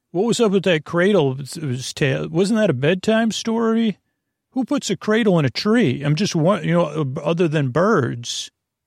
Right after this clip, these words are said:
I mean, I, I'm not kidding. I just thought of that now.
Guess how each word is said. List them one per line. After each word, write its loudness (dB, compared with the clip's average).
I -2
mean, 2
I, 0
I'm 0
not 2
kidding. 2
I 2
just -2
thought 2
of 0
that 0
now. -2